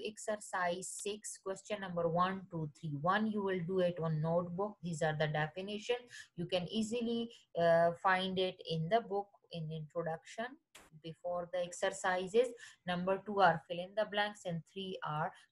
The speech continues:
choose the best answer on the book. No need to do it on the notebook. Exercise eight point one, question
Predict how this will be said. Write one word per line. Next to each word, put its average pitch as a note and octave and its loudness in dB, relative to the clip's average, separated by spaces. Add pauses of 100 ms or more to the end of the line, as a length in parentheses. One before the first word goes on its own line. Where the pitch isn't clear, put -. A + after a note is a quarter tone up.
(100)
choose F#3+ -2
the E3 4
best D#3+ 2
answer F3+ 0 (160)
on G3 2
the G#3+ 4
book. C#3+ -4 (240)
No F3+ 0
need E3+ -2
to F3+ -14
do D#3+ -4
it D#3 0
on C#3+ -4
the C#3+ -6
notebook. - -14 (380)
Exercise A3 0
eight F3 0 (100)
point D#3+ 0
one, F#3 2
question G3+ -2